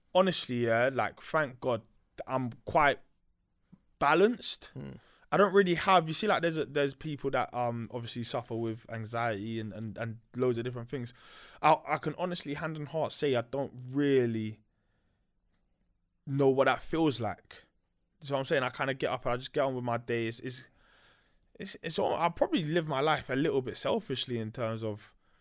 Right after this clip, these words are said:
Speaker 1: like, I just kinda concentrate on my world, what's
Speaker 2: Mm-hmm.
Speaker 1: in my immediate world, and not much beyond that.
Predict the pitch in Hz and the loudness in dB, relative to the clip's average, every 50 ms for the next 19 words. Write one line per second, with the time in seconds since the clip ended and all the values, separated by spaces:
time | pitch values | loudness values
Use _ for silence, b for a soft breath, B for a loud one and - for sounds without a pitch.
0 | _ _ _ - - - - 131 123 127 120 110 - - - 127 123 113 - 131 | _ _ _ -10 -8 -4 -2 -2 -2 -2 -4 -8 -6 -2 -2 0 0 0 -2 -4
1 | 113 - - - - 123 104 95 110 107 107 110 113 117 123 123 131 135 127 127 | -4 -4 -8 -8 -6 -6 -4 -4 -6 -6 -6 -6 -6 -4 -4 -4 -2 2 4 4
2 | 123 120 120 131 131 147 180 196 190 - 123 131 131 - - - 117 104 113 120 | 4 4 4 4 6 6 4 4 0 -2 -2 -2 -2 -2 -2 -6 -6 -6 -4 -2
3 | 131 127 123 120 120 120 120 123 135 135 131 123 127 120 101 120 135 135 120 117 | -2 0 2 2 4 4 4 2 2 2 2 4 4 2 2 2 2 4 4 4
4 | 113 117 - - b b b b b b b b b b - 117 123 127 131 120 | 2 0 -4 -10 b b b b b b b b b b -4 -2 0 0 0 -2
5 | - 131 135 139 139 127 - - - 117 123 135 147 139 123 104 98 - | -2 -2 0 0 0 0 -2 -4 -4 0 2 4 4 4 2 -2 -6 -8